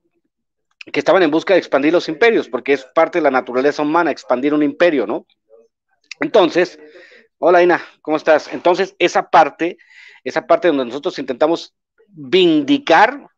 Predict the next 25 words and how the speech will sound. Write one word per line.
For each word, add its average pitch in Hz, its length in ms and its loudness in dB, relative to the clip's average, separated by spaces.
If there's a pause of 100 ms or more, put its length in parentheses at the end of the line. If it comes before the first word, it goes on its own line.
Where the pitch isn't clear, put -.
(320)
de 135 220 -2
manera 139 260 0
estúpida, 151 920 -2 (880)
es, 127 400 -2
el, 135 240 -4
o, 147 260 -2
o 156 160 0
digamos, 156 640 0
sobre, 196 640 0
sobredimensionar 147 1500 -2 (540)
la 123 180 2
idea 156 300 4
de 160 80 2
la 127 180 2
conquista, 151 560 -4
porque 135 220 -4
la 120 100 0
conquista 120 460 -4
lo 147 120 0
hacen 156 300 -2
los 120 180 -4
pueblos 165 440 0
oprimidos 143 520 0
por 131 220 -4
los, - 400 -6